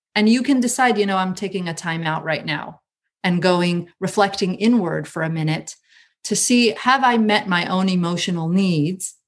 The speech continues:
And if not, how can I do that?" Because until I've met those needs, how could I begin to meet the needs of another human being?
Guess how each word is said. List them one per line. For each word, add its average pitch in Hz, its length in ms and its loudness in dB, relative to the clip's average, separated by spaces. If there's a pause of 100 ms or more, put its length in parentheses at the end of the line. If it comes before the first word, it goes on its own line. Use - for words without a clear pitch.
(220)
And 175 120 -2
if 160 140 -6
not, 175 600 0 (100)
how 175 180 0
can 170 160 -6
I 151 100 0
do 190 220 2
that?" 160 400 0 (480)
Because 214 360 0
until 226 420 2
I've 226 300 2
met 180 420 -2
those 185 340 0
needs, 277 540 2 (500)
how 269 220 0
could 294 180 -2
I 233 280 2
begin 185 840 0 (160)
to - 120 -2
meet 202 280 0
the 202 80 2
needs 190 280 0
of 170 100 0
another 175 420 -2
human 170 420 -4
being? 185 420 -2